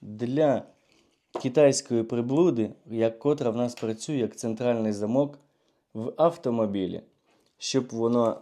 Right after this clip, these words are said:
заводило наш автомобіль, крім того, що нам треба тут нарізати,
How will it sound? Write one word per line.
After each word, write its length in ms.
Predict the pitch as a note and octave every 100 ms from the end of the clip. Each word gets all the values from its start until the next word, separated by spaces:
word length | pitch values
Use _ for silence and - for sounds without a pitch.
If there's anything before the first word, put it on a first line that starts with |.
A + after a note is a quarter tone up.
| _
заводило 800 | A#2 G#2+ A#2+ B2+ C3 G#2+ G2+ F#2
наш 260 | G#2+ A2 A#2
автомобіль, 600 | G#2 A2 A2+ C#3 G3+ G3
крім 260 | - C3 B2
того, 280 | - A2 A2
що 160 | G#2+
нам 200 | G#2 G2+
треба 340 | E2+ A#2+ A2 G2+
тут 220 | - G#2+
нарізати, 600 | G#2+ C3 A3 D3+ G#2+ F2